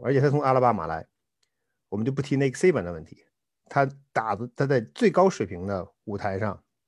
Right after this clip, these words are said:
打了一年，打了两年，然后拿到了全国冠军，大心脏没什么说的，大场面见过，所以他来到爱国者，在性格上我觉得也是匹配，所以 Belichick 做这个选择，我觉得是很正确的一个选择。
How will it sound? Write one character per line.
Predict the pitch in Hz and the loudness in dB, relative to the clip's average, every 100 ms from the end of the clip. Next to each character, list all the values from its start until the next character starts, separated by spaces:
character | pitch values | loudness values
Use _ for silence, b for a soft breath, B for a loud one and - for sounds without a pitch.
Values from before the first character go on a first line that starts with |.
| _ _ _ _ _ - | _ _ _ _ _ -2
打 | 113 107 | 2 2
了 | |
一 | 139 | 4
年， | 120 101 104 113 _ _ _ - | 2 0 -4 -8 _ _ _ -10
打 | 92 | -2
了 | 113 | 2
两 | 127 82 82 | 2 0 -4
年， | 85 98 - _ b b b | -12 -12 -12 _ b b b
然 | 110 | -2
后 | 120 | 0
拿 | 110 104 104 | -2 -4 -2
到 | 139 | 0
了 | 123 | 0
全 | - 113 | -2 -4
国 | 110 | -4
冠 | 113 98 | -4 -4
军， | 104 110 - _ _ _ | -4 -4 -8 _ _ _
大 | - 139 | 0 0
心 | 170 165 | 0 2
脏 | 143 - | 2 0
没 | 98 | -6
什 | 101 | -6
么 | 98 | -6
说 | 110 95 | -4 -4
的， | 82 _ - | -6 _ -4
大 | 165 | -4
场 | 113 98 | -4 -8
面 | 90 107 - _ | -6 -8 -10 _
见 | - 107 | -8 -6
过， | 87 98 62 _ _ _ _ _ | -4 -6 -8 _ _ _ _ _
所 | - 135 | 0 2
以 | 131 | 4
他 | |
来 | 127 123 | 4 4
到 | 143 | 4
爱 | 131 | 2
国 | 107 123 | 2 0
者， | 104 57 - _ _ _ - | 0 -10 -18 _ _ _ -4
在 | 135 | -2
性 | - 220 | 2 2
格 | 104 80 | 2 -6
上 | 90 _ | -14 _
我 | - | -8
觉 | 95 | -6
得 | 113 | -4
也 | 98 | -4
是 | 117 | -6
匹 | 107 117 | -6 -4
配， | 117 90 - b b b b | -2 -4 -6 b b b b
所 | - 139 151 | -2 4 4
以 | 117 | 4
Belichick | 123 196 190 160 123 | 4 2 2 2 2
做 | 147 131 | 0 0
这 | |
个 | 135 | 0
选 | - 80 | -2 -6
择， | 87 | -6
我 | 104 | -6
觉 | 85 87 | -6 -8
得 | |
是 | 98 | -8
很 | 95 73 | -10 -12
正 | 92 | -12
确 | - 80 | -12 -12
的 | 71 | -14
一 | |
个 | 92 | -18
选 | - | -20
择。 | _ | _